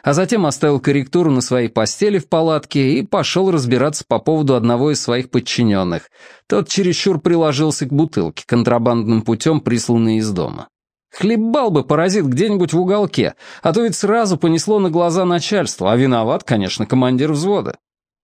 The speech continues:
Объяснив какому-то майору, не помню его должность, что я не нянька для мужиков, которые старше меня,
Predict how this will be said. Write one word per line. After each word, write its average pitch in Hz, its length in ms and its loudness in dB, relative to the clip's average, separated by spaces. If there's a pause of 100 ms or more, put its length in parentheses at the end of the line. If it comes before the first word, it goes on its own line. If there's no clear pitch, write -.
(920)
Объяснив 214 480 0
какому-то 185 440 0
майору, 143 840 0
не 160 200 2
помню 139 320 2
его 139 160 0
должность, - 800 -4
что - 240 -2
я 208 180 2
не 233 140 2
нянька 208 340 0
для 131 160 2
мужиков, 160 540 0
которые 139 360 0
старше 135 400 -2
меня, 185 420 -2